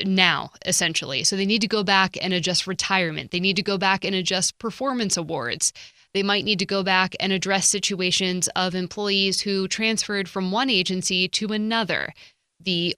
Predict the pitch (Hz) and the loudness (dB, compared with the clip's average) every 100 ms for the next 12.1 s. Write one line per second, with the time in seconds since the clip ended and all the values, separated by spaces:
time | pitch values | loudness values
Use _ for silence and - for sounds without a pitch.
0 | - 254 311 208 185 175 151 - 160 160 | 0 0 2 2 0 0 -2 -2 -2 -4
1 | 160 - 175 165 165 156 - 190 180 175 | -2 -2 -2 0 0 -2 -2 0 0 0
2 | 180 151 165 - 170 165 - 185 175 165 | 0 0 0 0 -2 -2 -2 -2 -4 -4
3 | 170 180 175 165 - 190 185 180 - 170 | -4 -2 0 -2 -2 0 2 0 -2 -4
4 | - 180 160 160 - 196 185 - 160 151 | -2 -2 -2 -2 -2 0 0 0 -4 -4
5 | 151 131 - 85 - - - - 240 277 | -6 -6 -6 -8 -8 -18 -12 -4 -2 0
6 | 339 339 208 190 196 180 - - 175 165 | 2 0 2 2 0 -2 -6 -8 -6 -2
7 | 190 202 220 220 180 - 170 - 170 156 | 0 2 4 4 4 2 2 2 2 0
8 | 156 165 160 160 170 165 190 170 226 196 | -2 -6 -4 -2 0 0 -2 0 0 -2
9 | - _ _ 180 202 214 185 247 254 220 | -8 _ _ -4 -2 0 2 2 2 2
10 | 202 175 175 170 175 180 170 - 170 170 | 2 0 -2 -4 -6 -4 -6 -4 -2 -2
11 | 160 - 180 160 175 156 156 - 165 151 | -2 -2 -2 0 0 -2 -2 -4 -4 -6